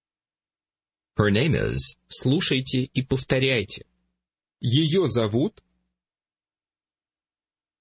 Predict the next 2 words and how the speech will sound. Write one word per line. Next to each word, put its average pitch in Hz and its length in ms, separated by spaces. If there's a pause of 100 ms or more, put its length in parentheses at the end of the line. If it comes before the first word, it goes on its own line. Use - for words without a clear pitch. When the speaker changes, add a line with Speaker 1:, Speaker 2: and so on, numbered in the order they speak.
(180)
Speaker 3:
Её. 120 600 (1600)
Её. 123 680